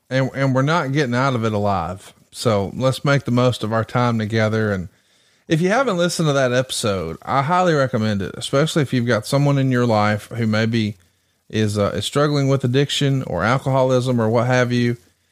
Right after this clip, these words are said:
Uh, it was a fantastic episode, a story about perseverance and a positive mental attitude and, and overcoming. And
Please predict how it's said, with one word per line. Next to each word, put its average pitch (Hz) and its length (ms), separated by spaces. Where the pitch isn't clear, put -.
Uh, 101 320
it 147 140
was 123 200
a 113 60
fantastic 143 720
episode, 123 760
a 120 60
story 131 260
about 117 220
perseverance 117 920
and 104 140
a 101 60
positive 117 440
mental 110 300
attitude 110 720
and, 98 460
and 101 180
overcoming. 117 880
And 98 220